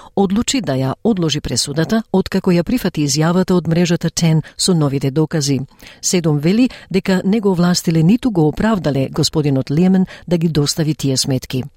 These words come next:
Во вести од Македонија, шестмина председателски кандидати вчера се потпишаа на Кодексот за фер и демократски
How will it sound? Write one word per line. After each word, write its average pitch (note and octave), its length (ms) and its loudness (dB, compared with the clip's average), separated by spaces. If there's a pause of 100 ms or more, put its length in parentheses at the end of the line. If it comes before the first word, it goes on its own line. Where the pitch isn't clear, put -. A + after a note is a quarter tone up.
(960)
Во F#3 160 0
вести A#3 240 -2
од G3+ 80 0
Македонија, F#3 640 0
шестмина D#3+ 520 0
председателски E3+ 680 -2
кандидати F#3 560 0
вчера G3+ 480 0
се - 120 -2
потпишаа F#3+ 500 -2
на C#3+ 180 -2
Кодексот F3+ 540 -2
за C3 180 -2
фер A3 400 -2
и F3 80 0
демократски E3 640 0